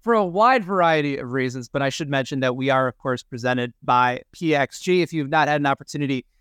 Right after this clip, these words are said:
to get fitted at the P X G store right here in Kansas City, make sure you check 'em out. They're located at seven five one seven West one hundred nineteenth Street. I had the opportunity to get fitted, and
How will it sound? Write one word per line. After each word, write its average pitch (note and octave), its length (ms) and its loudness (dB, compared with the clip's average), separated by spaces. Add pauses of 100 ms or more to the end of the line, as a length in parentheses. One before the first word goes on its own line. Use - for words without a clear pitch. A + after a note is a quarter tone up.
(160)
to - 100 -8
get E3 220 2
fitted E3+ 480 2
at D#3 180 2
the - 60 -16
P D#3+ 240 -2
X - 160 -2
G D3+ 120 -4
store C#3 300 -2
right C3 180 0
here C#3+ 160 -4
in B2+ 140 -4
Kansas B2 400 -4
City, C3+ 280 -4
make B2+ 200 -4
sure C#3 280 -2
you B2 180 -6
check - 260 -2
'em B2+ 100 0
out. C#3+ 260 4 (260)
They're C#3+ 120 -4
located C#3+ 440 -2
at A#2 80 -14
seven E3+ 320 0
five D3 320 0
one C3+ 160 -4
seven B2+ 340 -4
West C#3 300 -2
one C#3 80 -6
hundred B2 260 -8
nineteenth A#2+ 480 -4
Street. D#3+ 540 -2 (320)
I E3 100 -4
had D#3+ 100 2
the D#3+ 120 0
opportunity D#3+ 400 -2
to D3+ 60 -2
get C#3 60 -2
fitted, D3+ 440 -2 (160)
and B3+ 520 2